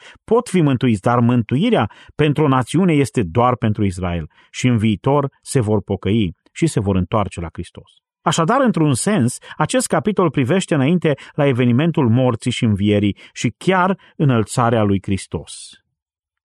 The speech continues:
Și ne oferă detaliile cu privire la aceste realități glorioase, dar în adevăratul sens el privește dincolo de cruce, la convertirea lui Israel și la ce vor spune ei când vor înțelege. Sunt unii oameni,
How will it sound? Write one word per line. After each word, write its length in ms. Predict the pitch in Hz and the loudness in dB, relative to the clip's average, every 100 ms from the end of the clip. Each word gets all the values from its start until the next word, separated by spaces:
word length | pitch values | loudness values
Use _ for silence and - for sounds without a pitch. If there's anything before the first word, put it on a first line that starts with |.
| _ | _
Și 180 | - 95 | -8 -4
ne 80 | |
oferă 340 | 101 - 131 135 | -2 0 0 2
detaliile 640 | 113 117 - 135 151 156 | 0 -2 0 2 2 0
cu 140 | 151 135 | -2 -2
privire 540 | 123 101 131 147 139 - - - | -2 0 2 0 -2 -8 -20 -4
la 140 | 131 | 0
aceste 440 | 127 - 180 - 165 | 0 0 -2 0 0
realități 600 | 139 127 117 - 170 147 | 2 2 0 0 -4 0
glorioase, 640 | 127 123 131 151 - 98 - - - | 0 2 2 0 -2 -4 -6 -16 -8
dar 220 | 135 139 | -2 0
în 80 | 143 | 2
adevăratul 580 | 139 127 110 180 233 214 | 0 0 0 0 2 0
sens 380 | - 135 101 147 | 0 0 2 2
el 160 | 151 | 0
privește 460 | - 127 151 151 131 | 2 0 0 0 -2
dincolo 500 | 98 196 262 175 127 | 0 0 2 2 2
de 100 | 101 | 0
cruce, 360 | - 85 - 73 _ _ _ _ _ _ | -4 -10 -12 -20 _ _ _ _ _ _
la 160 | 131 | -4
convertirea 680 | 135 151 131 127 110 226 262 | 0 0 2 0 0 0 2
lui 120 | 143 | 2
Israel 380 | 104 95 90 78 - - - _ _ | 0 -2 -4 -4 -12 -20 -20 _ _
și 180 | - 190 | -4 0
la 120 | 180 | 0
ce 180 | - 262 | 0 0
vor 160 | 269 180 | 0 0
spune 360 | - 226 247 | -2 -2 2
ei 240 | 135 165 180 | 2 2 0
când 200 | 160 135 | 0 0
vor 200 | 123 120 | 2 2
înțelege. 540 | 110 - 135 85 69 - _ _ _ _ _ _ | 0 -2 -2 -4 -6 -20 _ _ _ _ _ _
Sunt 320 | - - 196 151 | -10 -2 0 2
unii 160 | 123 | 2
oameni, 480 | 117 135 160 202 | 2 2 2 0